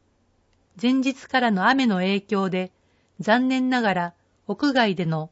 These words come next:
分列行進や放水演習は中止になりましたが、屋内式典は新庄文化会館マルベリーホールで有料消防団員表彰が行われました。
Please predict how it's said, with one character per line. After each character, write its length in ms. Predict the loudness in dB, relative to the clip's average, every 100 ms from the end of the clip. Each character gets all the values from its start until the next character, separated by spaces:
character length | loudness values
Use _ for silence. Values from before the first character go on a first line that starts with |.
| _
分 220 | 0 2
列 260 | 0 -4 -4
行 220 | 0 0
進 320 | 0 -2 0
や 260 | 0 -4 -8
放 240 | 0 0 2
水 320 | 0 0 2
演 180 | 2 0
習 300 | -2 -4 -2
は 180 | -4 -6
中 220 | -2 0
止 160 | 2
に 140 | 4 4
な 80 | 4
り 140 | 2
ま 100 | -2
し 80 | -4
た 160 | -6
が、 180 | -6 -8 -14 _ _ _ _ _ _ _
屋 220 | -4 0
内 220 | 2 2 -2
式 200 | -4 -4
典 280 | -2 -2 -2
は 220 | -4 -8 _ _ _
新 320 | 0 2 2
庄 220 | 4 2
文 240 | 4 2 2
化 140 | 0
会 240 | 0 0
館 240 | 0 -2 0
マ 160 | 0
ル 100 | 0
ベ 140 | 0 0
リ 180 | 0 2
ー 20 |
ホ 200 | 2 2
ー 40 |
ル 120 | 2
で 240 | -4 -8 -10 _ _
有 240 | 0 2 2
料 220 | 2 2
消 280 | 2 0 2
防 220 | 0 0
団 340 | 2 2 2
員 100 | 0
表 280 | 0 0 0
彰 320 | 0 -2 -2
が 200 | -2 -4 -4
行 160 | -2
わ 260 | 0 2 2
れ 80 | 0
ま 120 | -6
し 100 | -8
た。 180 | -14